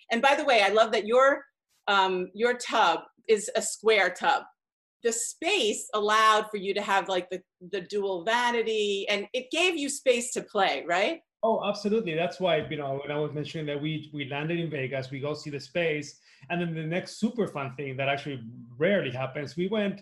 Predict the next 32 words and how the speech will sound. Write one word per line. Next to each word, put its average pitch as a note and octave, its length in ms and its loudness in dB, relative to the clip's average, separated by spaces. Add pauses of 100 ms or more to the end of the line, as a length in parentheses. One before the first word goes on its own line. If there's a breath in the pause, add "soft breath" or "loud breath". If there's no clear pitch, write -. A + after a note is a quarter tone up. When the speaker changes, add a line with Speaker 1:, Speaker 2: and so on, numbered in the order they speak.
(320)
Speaker 2:
Leila G3+ 200 2
and F#3 100 2
I, D#3+ 140 0
and, D3+ 160 0
well, D3 160 0
and C#3 200 -2
same D#3+ 180 -4
thing E3 120 -2
with D3 80 -2
you, A3+ 120 2
Avisa, D#3+ 300 -2
we D#3 120 -2
all, F#3 160 4
like, E3 220 0 (180)
we, F3 160 0
we, F3 160 0
you F#3+ 100 2
know, D3 140 2
we D3+ 100 0
saw G3+ 220 4
the G#3 100 4
space E3+ 300 0
and, E3 100 0
like, D3+ 220 -2
check, A3 320 2
it E3 60 -4
looks F3+ 180 -2
amazing. F3 400 0
When E3+ 260 -2
we F3 140 2
all F#3+ 240 4
run G3 460 -2